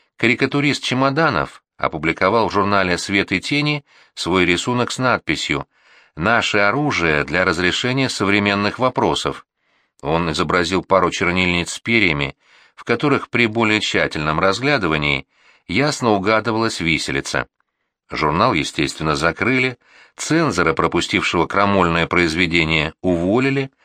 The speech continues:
издатель был разорён и вскоре умер в нищете. Гелеровскому же хоть бы хны. Несёт в «Будильник» новое стихотворение под названием «Ребёнок»,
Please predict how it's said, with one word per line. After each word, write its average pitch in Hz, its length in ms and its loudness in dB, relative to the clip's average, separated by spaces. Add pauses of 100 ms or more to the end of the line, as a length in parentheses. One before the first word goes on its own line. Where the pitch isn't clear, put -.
(300)
издатель 135 600 0
был 143 220 0
разорён 143 540 0 (320)
и 180 100 0
вскоре 160 480 0
умер 135 320 2
в 117 60 -6
нищете. 87 600 0 (680)
Гелеровскому 71 800 0
же 67 240 -4 (160)
хоть 71 240 -4
бы 69 200 -4
хны. 160 360 -2 (520)
Несёт 135 360 0
в 185 60 -2
«Будильник» 180 520 0
новое 131 380 2
стихотворение 127 720 0
под 101 160 0
названием 123 580 0
«Ребёнок», 85 560 0